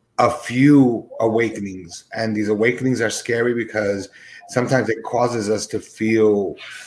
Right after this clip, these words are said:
feel down and feel angry and feel disappointed and feel like everything is falling apart. But in reality, what it's really falling apart, you know, it's not falling apart. It's,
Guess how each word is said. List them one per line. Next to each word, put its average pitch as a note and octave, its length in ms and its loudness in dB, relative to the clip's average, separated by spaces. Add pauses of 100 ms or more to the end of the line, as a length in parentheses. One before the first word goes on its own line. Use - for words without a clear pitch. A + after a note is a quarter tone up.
(500)
feel B2 360 2
down G#2+ 540 0
and G#2 180 -8
feel A2 560 0 (120)
angry A2 480 0
and F#2+ 180 -10
feel A#2 260 4
disappointed G#2+ 840 -6
and F#2+ 160 -10
feel G#2 720 0
like G2 320 0
everything A2 420 0
is G2+ 160 -2
falling G#2 320 0
apart. G#2+ 440 0
But G2+ 240 -2 (480)
in B2 200 2
reality, A#2 920 4
what G#2+ 440 2
it's C#3 200 0
really A#2+ 220 2
falling G#2+ 340 0
apart, G2 560 -2 (540)
you G#2+ 100 0
know, G#2+ 320 -2 (240)
it's - 240 -4
not A2+ 260 0
falling A2+ 260 2
apart. A#2+ 340 2
It's, - 200 -8